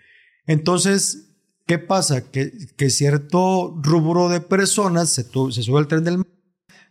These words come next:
para acusar, y hoy como estamos con pincitas,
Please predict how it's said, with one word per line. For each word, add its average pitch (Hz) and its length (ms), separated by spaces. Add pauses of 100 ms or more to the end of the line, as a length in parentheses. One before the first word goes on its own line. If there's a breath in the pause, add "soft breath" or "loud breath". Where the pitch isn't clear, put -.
para 120 220
acusar, 190 640 (560 soft breath)
y 180 200
hoy 180 160
como 185 240
estamos 170 480
con 143 380
pincitas, 151 880